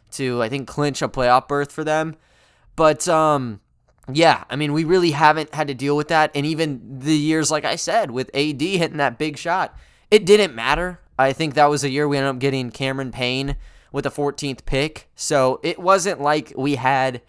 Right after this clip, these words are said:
much, uh, lottery insights anyways. We kinda knew, you know, being the fourteen seed back in twenty fifteen, you were gonna have the fourteenth pick.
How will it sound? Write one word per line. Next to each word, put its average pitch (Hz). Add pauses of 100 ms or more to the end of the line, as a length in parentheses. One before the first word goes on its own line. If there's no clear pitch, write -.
(460)
much, 143
uh, 123
lottery 139 (500)
insights 143
anyways. 117
We 127
kinda 147
knew, 135 (220)
you 131
know, 104
being 143
the 139
fourteen 143
seed 110 (100)
back 117
in 135
twenty 131
fifteen, 123
you 123
were 175
gonna 156
have 117
the -
fourteenth 120
pick. -